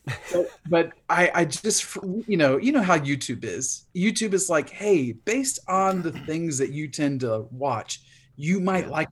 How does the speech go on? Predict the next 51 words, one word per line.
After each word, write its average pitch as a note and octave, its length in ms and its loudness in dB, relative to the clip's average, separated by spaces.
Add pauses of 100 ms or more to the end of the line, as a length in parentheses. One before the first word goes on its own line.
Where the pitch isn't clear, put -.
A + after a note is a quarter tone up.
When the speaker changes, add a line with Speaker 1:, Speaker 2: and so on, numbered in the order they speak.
Speaker 2:
this." - 260 -8 (420)
And F3 120 2
so F#3+ 120 6
the E3+ 160 6
Speaker 1:
Yeah. - 20 -10
Speaker 2:
algorithm's D#3+ 640 2
like, C3 280 0
"I D#3 80 0
bet E3+ 320 2
this - 180 -2
guy D3 160 4
would C3+ 240 -2
like C3 320 0
watching C#3 380 -2
some C3+ 160 -6
grandmasters C3 600 -4
play B2+ 140 -6
chess." A#2 600 -8
And E3 100 -4
I F3 60 4
was F3+ 140 0
like, D3+ 260 0
"Thanks, B3 260 0
YouTube. D3+ 460 0 (120)
<laughs> - 120 -6
I A3+ 60 4
really C4 260 2
would." A3+ 420 4 (640)
And F3+ 100 6
I, G3+ 340 6
and, F#3+ 260 2
and F#3+ 120 2
I F#3+ 200 4
honestly, G3 440 6
the E3+ 120 2
game D#3+ 300 4
ends, D#3 380 0
Gil, F#3 500 0
and D3 100 0
I D#3 120 4
don't D3+ 180 0
know C#3+ 140 0
who's B2 260 -4
won. A#2 360 -8 (600)
But F3 240 2
they E3 140 6
shake G3 340 4
hands E3+ 320 -2
and C3+ 80 2
it's B2 140 -2
over. C3+ 440 -4